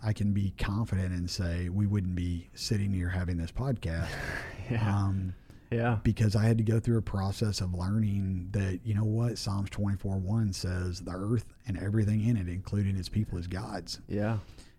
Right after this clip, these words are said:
Speaker 1: And when you change your viewpoint to understand that, that
Speaker 2: Yeah.
Speaker 1: nothing I have, not myself, not my relationships, not our money, not the businesses, none of it's mine.
Speaker 2: Yeah.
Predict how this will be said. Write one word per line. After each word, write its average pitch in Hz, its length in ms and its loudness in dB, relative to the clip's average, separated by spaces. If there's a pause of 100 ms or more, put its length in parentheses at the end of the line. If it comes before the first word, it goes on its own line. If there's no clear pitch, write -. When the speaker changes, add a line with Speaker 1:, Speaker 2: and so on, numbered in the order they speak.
Speaker 1:
And 113 120 4
when 113 180 6
you 117 140 6
change 127 600 6
your 117 580 6
viewpoint 104 840 4 (920)
to 104 580 2
understand 113 640 4
that, 151 280 2 (180)
that 113 160 4
Speaker 2:
Yeah. 117 60 4
Speaker 1:
nothing 127 460 8
I 110 160 4
have, 87 480 0 (140)
not 110 220 2
myself, 110 720 -2 (920)
not 110 200 2
my 95 120 0
relationships, 127 920 0
not 92 240 0
our 87 140 -2
money, 139 560 2 (440)
not 110 260 2
the 104 60 0
businesses, 117 720 4
none 120 260 6
of 110 80 4
it's 92 120 -2
mine. 92 460 -4 (320)
Speaker 2:
Yeah. 110 260 2